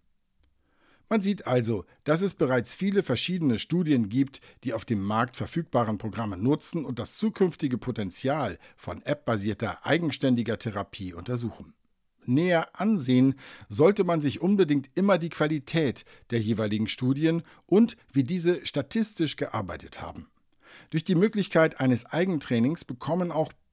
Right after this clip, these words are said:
Betroffene Zugang zu Therapie, die nicht selbst regelmäßig und hochfrequent eine Praxis aufsuchen können.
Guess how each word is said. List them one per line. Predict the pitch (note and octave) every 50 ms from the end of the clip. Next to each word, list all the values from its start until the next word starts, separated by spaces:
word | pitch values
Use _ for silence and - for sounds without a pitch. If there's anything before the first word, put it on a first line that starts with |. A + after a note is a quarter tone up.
| _ _
Betroffene | - B2 - - - C#3+ D#3 E3+ - - F3 D#3 C#3
Zugang | - - - A3 G#3+ E3+ D3 A2+ G2+ D#2+ -
zu | - - G#2+ F2+
Therapie, | - - A#2 G#2 A2 G#2+ - - C#3+ E3 F#3+ G#3 G3+ - - - - - _ -
die | D#3+ D3
nicht | C#3+ D#3 G#3+ A3+ - - - - -
selbst | - A2 C3+ C3+ C3 B2+ A#2+ - - B2+
regelmäßig | A#2 C3+ D3 C#3+ B2+ A2+ A2 G#2+ G2+ - D#3 D3 C3+ D#3 -
und | B2 - -
hochfrequent | E3+ F3+ - - - C#3+ B2+ - - B2+ B2+ C3+ - -
eine | - B2+ B2 B2+ B2
Praxis | - - - - A#2 A2+ - - D3+ C#3 -
aufsuchen | - - F3 F3+ C3+ A#2+ A2 G#2+ F#2 F2+ F2
können. | - - - E2+ -